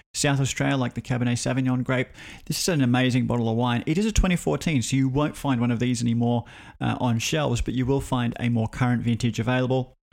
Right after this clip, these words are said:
Really looking around that thirty, thirty-five dollar mark. Uh, just a really lovely, fun red wine to drink. And genuinely,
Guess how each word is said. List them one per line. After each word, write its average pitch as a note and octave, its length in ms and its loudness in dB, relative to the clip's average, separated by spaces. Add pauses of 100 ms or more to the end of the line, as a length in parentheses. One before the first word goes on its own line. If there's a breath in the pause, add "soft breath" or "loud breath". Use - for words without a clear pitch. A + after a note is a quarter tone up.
(480)
Really D3 160 2
looking A#2+ 200 2
around A#2 160 0
that - 200 -10
thirty, A#2+ 260 2
thirty-five A#2 440 -2
dollar A2+ 180 -2
mark. A2+ 320 -2 (300 loud breath)
Uh, A#2 120 0
just - 200 -2
a B2 60 4
really A#2+ 420 2
lovely, A2+ 500 0
fun A#2 640 0
red A2 360 0
wine G#2+ 320 2
to G#2 100 -6
drink. A2 340 0
And C3 220 0
genuinely, A3+ 580 2